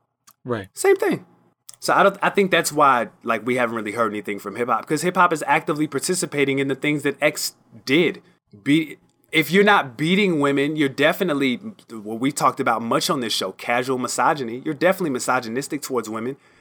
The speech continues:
Speaker 2: So maybe you're not beating them physically, but you are demeaning them mentally, verbally, emotionally. What's the difference?
Speaker 1: Hmm.
Speaker 2: What, a black eye? What's the difference between a black eye and, like,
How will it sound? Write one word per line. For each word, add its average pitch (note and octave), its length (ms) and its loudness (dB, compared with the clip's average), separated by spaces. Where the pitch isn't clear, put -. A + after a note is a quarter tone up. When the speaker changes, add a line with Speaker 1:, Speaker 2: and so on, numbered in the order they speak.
Speaker 2:
So - 120 0
maybe E3 200 4
you're E3 80 6
not C3+ 200 2
beating C3 240 2
them A2 140 -4
physically, C#3 580 -2
but A2+ 140 -2
you B2+ 240 0
are B2+ 100 4
demeaning B2 540 0
them A#2+ 320 -2
mentally, A#2+ 640 -4
verbally, A#2+ 680 0
emotionally. A#2+ 680 -2
What's D#3+ 160 -2
the F#3 60 -2
difference? E3 480 -4
Speaker 1:
Hmm. B2 60 -6
Speaker 2:
What, A#2+ 100 2
a G2+ 40 -2
black A2 300 2
eye? D3 340 4
What's E3+ 140 -4
the - 40 -14
difference F3 160 2
between F3+ 160 2
a A#2 40 0
black C3 320 2
eye C#3 440 4
and, B2 200 -6
like, A#2 400 -2